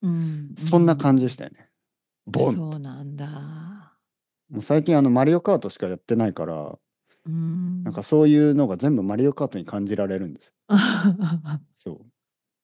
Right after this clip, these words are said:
Speaker 1: そっか。え、
Speaker 2: そう。
Speaker 1: 顔に、じゃあ、出た？この野郎みたいな。
Speaker 2: まあ。なんかでもなんかこれ、こ-、なんか心当たりあるなと思って。
Speaker 1: あれ？
Speaker 2: うん。
Speaker 1: あれ何？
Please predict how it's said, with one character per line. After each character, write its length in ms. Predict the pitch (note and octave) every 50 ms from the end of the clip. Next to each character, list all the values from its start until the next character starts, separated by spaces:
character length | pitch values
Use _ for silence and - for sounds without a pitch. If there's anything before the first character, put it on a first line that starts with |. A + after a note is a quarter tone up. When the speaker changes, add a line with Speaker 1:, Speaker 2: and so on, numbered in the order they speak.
| _ _ _
Speaker 1:
そ 140 | - -
っ 40 | E3+ _ _ _ _ _
か。 320 | - - E3 D#3+ D3 - -
え、 60 | -
Speaker 2:
そ 80 | G3+ -
う。 20 |
Speaker 1:
顔 160 | G#3+ B3+ C4 C4+
に、 180 | C4 B3+ A3
じ 80 | - A3+
ゃ 100 | A3 F3+
あ、 60 | D3+
出 140 | D#3 G#3 A#3+
た？ 220 | - C#3 G#2 - _
こ 140 | - - D3
の 100 | C#3+ D3
野 140 | D3+ C3 C#3
郎 180 | D3 D3 C3
み 140 | B2 C3 A#2
た 100 | - B2+
い 60 | A#2+
な。 180 | A#2 A#2 - - _ _ _ _ _ _ _ _ _ _ _ _ _ _ _ _ _ _ _ _
Speaker 2:
ま 840 | B2+ B2+ C3 C3 C3+ C3+ C3 C3 B2 A#2 G#2+ G2+ F2+ F2 E2 D2 D2
あ。 40 | - _ _ _ _ _ _ _ _ _ _ _ _ _ _ _ _ _ _ _ _ _ _ _ _ _ _ _ _ _ _ _ _ _ _ _ _ _ _
な 160 | - D3+ F#3
ん 100 | A#3+ C4+
か 100 | A#3+ -
で 80 | C#3 C3
も 140 | A#2+ A#2 A2+
な 100 | A2 A#2+
ん 60 | A#2+
か 100 | - -
こ 120 | - -
れ、 80 | A2+ A2
こ-、 280 | - _ _ _ - - _ _ _ _
な 140 | F3+ G#3+ C5
ん 40 | -
か 100 | - -
心 400 | - - D3 - F#3 F#3+ G3 G3
当 60 | F#3
た 120 | - C#3
り 80 | A2+ A2
あ 60 | A2
る 80 | G#2+ G#2+
な 180 | G2+ F#2 F2+
と 100 | E2+ -
思 80 | D#2+ D#2+
っ 20 |
て。 200 | _ _ _ _ _ _ _ _ _ _ _ _ _ _ _ _ _ _ _ _ _ _ _ -
Speaker 1:
あ 40 | C#3+ C#3+
れ？ 200 | E3 G3+ C#4+ D#4+ D#4+ _ _ _ _ _ _ _ _ _ _ _
Speaker 2:
う 60 | G#2
ん。 360 | G#2 G2 F2+ E2 D2 C#2+ C2+ - - _
Speaker 1:
あ 120 | E3+ E3
れ 60 | F3 F3
何？ 400 | D#3 D#3 D#3 D3+ C#3+ C#3+ C3+